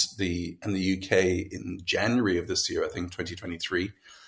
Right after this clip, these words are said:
And, and essentially what it showed is that there's some really heavy readers. There's a lot of light readers who would sort of, who carry guilt about being lighter than they want to be. And then there are the, "No way am I ever reading anything again. I just look at my phone."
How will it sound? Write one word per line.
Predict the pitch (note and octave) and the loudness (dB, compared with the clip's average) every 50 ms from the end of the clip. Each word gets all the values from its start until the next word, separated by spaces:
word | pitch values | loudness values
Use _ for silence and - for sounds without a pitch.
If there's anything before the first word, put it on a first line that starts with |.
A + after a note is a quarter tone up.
| - - - _ _ _ _ _ - - | -20 -20 -20 _ _ _ _ _ 4 6
And, | B2+ B2 B2+ B2 - - | 8 8 6 6 6 6
and | D3+ D#3 | 6 8
essentially | D3+ D3 - A#3 F#3+ - - C3 | 8 10 10 8 8 8 6 6
what | G2+ G2 F2 | 6 6 6
it | G2 | 4
showed | - - A#2 G2+ F#2+ E2+ | 4 6 6 8 6 6
is | F2+ F2 | 4 2
that | G2 F#2+ | 2 2
there's | G#2+ G#2+ - | 2 4 4
some | - A2 A2 C3+ | 6 6 8 8
really | F3+ E3 C3+ | 8 8 8
heavy | G#2+ A#2 G#2+ F#2 F#2 E2+ | 6 6 4 4 4 2
readers. | E2+ F2 E2 E2 F2+ F2+ F2 F2 - - | 2 2 2 2 2 2 2 2 4 4
There's | A2 G2 G#2 | 4 4 6
a | G2+ | 6
lot | F#2 G2 G#2+ A2 A#2 B2 C3 - - | 6 8 8 10 10 10 10 8 4
of | - G2+ F2 | 2 2 2
light | F2 E2+ E2 - - | 4 4 4 2 2
readers | - E2+ E2+ D#2+ D#2+ E2+ E2 F2 F2 - | 0 0 0 0 0 0 -2 0 0 0
who | - E2 | 0 0
would | E2 E2+ - - - _ _ _ _ _ - | -2 -6 -6 -8 -14 _ _ _ _ _ -6
sort | - - - F2 E2+ | -2 -2 0 0 -2
of, | - | -2
who | - A2 F#2 - - | -2 -2 -2 -4 -4
carry | - - G#2+ F#2+ F#2 F2+ | -2 2 4 4 4 4
guilt | F#2+ - A2+ G2+ G2 G2 - | 2 2 2 2 2 2 0
about | G#2 F2 - F2+ - - - | 0 2 2 2 2 0 -2
being | G2+ F2+ E2+ D#2+ | -4 -4 -2 -2
lighter | E2+ F2+ E2+ F2 F2+ F2 - - F#2+ G#2+ A2 - _ _ | 0 2 2 2 2 2 0 0 -2 -4 -4 -6 _ _
than | - F#2+ | -6 -4
they | F2+ F2+ | -2 -2
want | F#2 G2 F2+ F#2 F2+ | -2 -2 -4 -4 -6
to | - - | -8 -8
be. | G2 G2 G2 - - - - - - - | -6 -6 -6 -8 -10 -18 -20 -20 -6 -2
And | - B2 A#2+ | 2 4 6
then | A2+ A2+ G#2 | 6 8 8
there | G2+ G2+ F#2+ | 8 8 8
are | G2 | 8
the, | F#2+ G2+ G2+ G2+ G2 - | 6 6 4 2 2 2
"No | A2+ G#2+ G2+ G#2 A2 G2+ | 4 6 8 8 8 8
way | F#2 F#2+ F#2+ F2 E2+ | 8 8 8 8 8
am | F2 F2 | 6 6
I | F2 F2+ F2+ | 6 6 6
ever | F2+ F2 F#2 F2 | 4 4 4 2
reading | F#2 F#2 F2 F2 F2+ | 2 2 0 0 0
anything | E2+ E2+ E2+ - F2 F2 | 0 -2 -2 -4 -4 -4
again. | F2 D#2+ G2+ F2+ F2+ F2+ F2+ D#2+ | -2 0 2 2 2 0 0 0
I | F#2 F2+ | 0 0
just | E2+ E2+ - - | 0 0 -2 -2
look | - - - | -4 -8 -8
at | G#2 - | -4 -4
my | G2 F2 | -2 0
phone." | - - G#2+ F#2 E2+ E2 | 2 4 4 4 2 -2